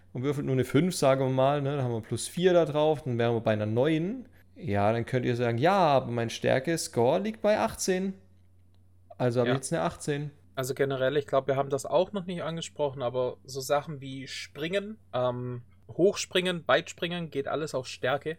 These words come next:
Speaker 2: Wenn's dann halt einen Check gibt, könnt ihr halt hier auch sagen, „Nee, ich benutze die achtzehn Stärke, die ich so oder so habe und kann meine achtzehn Fuß einfach weit springen. Da braucht mir mein D M gar nichts sagen.“
Speaker 1: <laughs> Zum Beispiel.
Speaker 2: Deswegen, ja.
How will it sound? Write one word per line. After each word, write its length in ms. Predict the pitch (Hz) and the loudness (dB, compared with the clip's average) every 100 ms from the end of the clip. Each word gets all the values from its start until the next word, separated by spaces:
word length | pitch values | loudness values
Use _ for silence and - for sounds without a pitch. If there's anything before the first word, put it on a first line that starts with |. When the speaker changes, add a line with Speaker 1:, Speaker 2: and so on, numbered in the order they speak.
| - - - - | -12 -20 -20 -10
Speaker 2:
Wenn's 360 | 127 135 131 - | -4 -4 -4 0
dann 220 | 139 147 | 0 2
halt 260 | 160 143 135 | -2 -2 -6
einen 120 | 123 | -10
Check 260 | - 175 | -4 -2
gibt, 360 | 214 208 - - _ - | 0 -4 -6 -20 _ -8
könnt 220 | - 135 | -4 -2
ihr 100 | 139 | -2
halt 160 | 131 123 | -2 -6
hier 240 | 135 123 | -2 -2
auch 160 | 120 - | -2 -6
sagen, 420 | - 113 110 117 - - - | -4 -2 -4 -14 -18 -20 -12
„Nee, 400 | 143 165 160 170 - _ _ | -4 -2 -4 -6 -18 _ _
ich 180 | 143 - | -14 -10
benutze 440 | 165 156 151 - | -6 -6 -6 -10
die 160 | - - | -8 -4
achtzehn 420 | 135 - - 151 | -4 -6 -10 -8
Stärke, 400 | - 143 135 143 | -4 0 0 -2
die 180 | 131 131 | -12 -12
ich 60 | 127 | -8
so 140 | 143 | -4
oder 160 | 139 139 | -2 -2
so 220 | 135 143 | -2 -2
habe 340 | 127 123 147 - - - - - | 0 0 -2 -6 -20 -20 -20 -10
und 120 | 143 | -6
kann 200 | - 135 | -2 -2
meine 280 | 131 131 - | -2 -4 -4
achtzehn 380 | 127 - 143 127 | -6 -6 -10 -8
Fuß 320 | 156 156 - | -10 -10 -8
einfach 420 | 135 131 123 120 | -8 -6 -10 0
weit 220 | 123 127 | 0 0
springen. 480 | - 143 135 139 143 | -4 -2 -2 -4 -8
Da 100 | 127 | -8
braucht 260 | 123 127 139 | -4 -4 -4
mir 80 | |
mein 220 | 127 120 123 | -8 -6 -4
D 60 | |
M 180 | 123 120 | -6 -4
gar 180 | 127 131 | -4 -4
nichts 200 | 127 - | -8 -12
sagen.“ 260 | - - 143 | -12 -10 0
Speaker 1:
<laughs> 720 | 143 - - 127 127 - 123 - _ - - | 0 0 -6 -6 -6 -8 -10 -12 _ -20 -20
Zum 200 | - 117 | -8 -4
Beispiel. 440 | 123 151 - 127 - - - | -2 -4 -4 -8 -8 -12 -20
Speaker 2:
Deswegen, 540 | - 127 123 120 120 - 131 | -10 -6 -6 -8 -12 -18 -10
ja. 260 | 123 110 | -6 -6